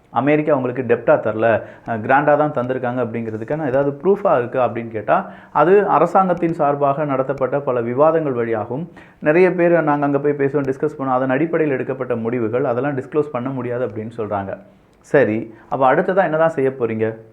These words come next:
இங்க ஆட்சி மாற்றம் வந்தால்தான் ட்ரம்ப் அவர்களும் புட்டின் அவர்களும் பேசுவார்கள் அப்படிங்கிற ஒரு நிலைமை வரும்போது நீங்க என்ன செய்ய போறீங்க அப்படிங்கிற ஒரு கேள்வி கேட்கப்படுது. அதுக்கு உக்ரைனுடைய இப்போதைய அதிபர் சொல்றாரு,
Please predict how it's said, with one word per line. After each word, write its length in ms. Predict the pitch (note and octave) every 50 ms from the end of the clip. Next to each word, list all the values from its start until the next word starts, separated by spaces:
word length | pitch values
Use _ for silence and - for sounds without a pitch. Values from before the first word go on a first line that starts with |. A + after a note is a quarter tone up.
| _ -
இங்க 240 | - A2 A2 A#2+ B2
ஆட்சி 300 | A#2 A#2+ - - - -
மாற்றம் 600 | F#3 F3 E3+ E3 - E3+ D#3 C#3+ C3+ C3 B2+ B2+ B2+ - - _ _
வந்தால்தான் 760 | - B2 C3 D3 D#3 D#3+ D3 C#3 C3+ C3+ D3+ F#3 G3 F#3 D3+ -
ட்ரம்ப் 260 | - C#3+ D3+ E3 E3
அவர்களும் 600 | D#3+ D#3 D3 C#3+ D3+ D3+ E3 F#3+ F#3+ F3 D3 - -
புட்டின் 220 | D3+ D3 E3+ E3
அவர்களும் 380 | D#3 D3 D3 C#3+ D#3 E3 D#3 -
பேசுவார்கள் 560 | D#3 C#3+ D3+ D3 E3 D3+ D3 D3 D3+ C#3+ C3+
அப்படிங்கிற 280 | C3+ C3+ C3+ C#3 C#3
ஒரு 160 | C3 A#2+ A#2 A#2+
நிலைமை 340 | A#2+ B2 C#3 D3+ D#3 D3
வரும்போது 580 | B2+ A#2 A#2+ C3 C3+ A#2 A2 G2+ A2+ D#3 F#3+ F#3+ - - - - - _
நீங்க 260 | C#3 D#3 G3 G3 F#3+
என்ன 140 | F3+ G3+ G3+
செய்ய 200 | G3 F3+ E3 D3 -
போறீங்க 300 | C#3+ C3+ C#3+ C#3+ C3+ B2+
அப்படிங்கிற 280 | B2 B2+ B2+ B2 A#2+
ஒரு 100 | A2+ A2
கேள்வி 300 | A2 A2+ C3+ C#3 D3 E3+
கேட்கப்படுது. 520 | E3 - A2+ A2 - A2+ - - G2 F#2+ - - - _
அதுக்கு 440 | - A2+ G#2 G#2 A2 C3 D3+ F#3 - C3+
உக்ரைனுடைய 580 | C3 A#2 - D3+ D#3 D3 C3+ A#2+ B2+ D3+ F3 -
இப்போதைய 360 | C#3 C3 C3+ - F#3 F3+ D#3+ D3+
அதிபர் 320 | C3+ C3 C#3+ D3 D3+ D3 -
சொல்றாரு, 460 | C3+ A#2+ A2 A2 G#2+ A2+ D#3 G3 G#3+